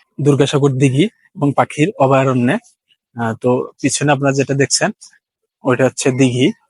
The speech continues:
জায়গাটা হচ্ছে দুর্গাসাগর, আর ওই দিঘিটার জন্য এটা নাম করা হয়েছিল দুর্গাসাগর দিঘি। এই যে এখানে দেওয়া আছে দুর্গাসাগর দিঘি।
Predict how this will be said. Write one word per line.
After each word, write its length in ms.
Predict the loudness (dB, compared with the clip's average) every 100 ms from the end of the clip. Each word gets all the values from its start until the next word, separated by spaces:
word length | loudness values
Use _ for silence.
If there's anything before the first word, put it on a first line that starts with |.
| -2
জায়গাটা 320 | 0 0 0
হচ্ছে 160 | -4 -4
দুর্গাসাগর, 540 | -2 0 0 0 -2 -2 -8 _ _
আর 140 | -2 0
ওই 80 | 0
দিঘিটার 400 | -2 -2 -2 -2
জন্য 180 | 0
এটা 120 | 0 0
নাম 160 | -2 -2
করা 120 | -4
হয়েছিল 260 | -2 -2
দুর্গাসাগর 500 | -2 -2 -2 -4 -6
দিঘি। 220 | -4 -6 -6 -18 -20 _ _ _ _
এই 100 | -4
যে 120 | -2 -2
এখানে 340 | -2 -6 -6 -10 _ _ -8
দেওয়া 120 | -6 -6
আছে 200 | -6 -10 -12 _ _ _ _ _ _ _ _ _ _ _ _ _ _ _ _ _ _ _ _
দুর্গাসাগর 460 | -6 -2 -2 -2 -6
দিঘি। 340 | -6 -6 -4